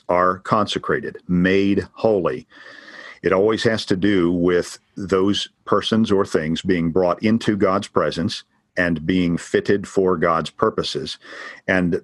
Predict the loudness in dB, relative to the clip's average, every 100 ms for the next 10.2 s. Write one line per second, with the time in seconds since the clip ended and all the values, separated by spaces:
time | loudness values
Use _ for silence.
0 | -2 0 2 2 2 0 0 0 0 0
1 | 0 -2 -2 -2 -6 -2 0 2 0 -2
2 | -2 -2 0 0 0 2 -2 0 0 2
3 | 0 -2 -2 0 0 2 2 0 0 -6
4 | -2 -2 -2 -6 -10 -14 -18 -16 -16 -8
5 | -4 0 0 2 0 -2 -8 _ _ _
6 | _ -2 0 2 2 2 2 2 2 0
7 | 0 0 -2 _ _ _ _ _ _ _
8 | _ -8 -6 0 0 0 -4 -8 -10 _
9 | -18 -4 0 2 2 2 0 -2 0 0
10 | 0 -6